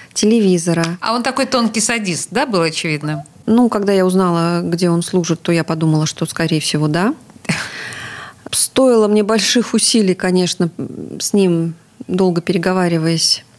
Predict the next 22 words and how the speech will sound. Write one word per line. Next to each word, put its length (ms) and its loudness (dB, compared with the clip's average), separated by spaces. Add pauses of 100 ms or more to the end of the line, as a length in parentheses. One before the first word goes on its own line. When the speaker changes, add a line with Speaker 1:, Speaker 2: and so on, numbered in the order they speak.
(260)
Speaker 1:
ну, 120 4
как-то 440 0
вразумить, 480 4
что 220 0
ли, 100 4
его, 180 2
что 200 -2
отдайте 360 0
вы 100 -2
уже 160 0
эти 160 -4
чайники. 600 0 (260)
Speaker 2:
<laughs> 540 -4
Speaker 1:
Ну, 140 4
заберите 420 2
вы 100 2
себе 260 0
уже 120 0
телевизор, 560 0
отдайте 420 0
ей 80 2
холодильник. 680 0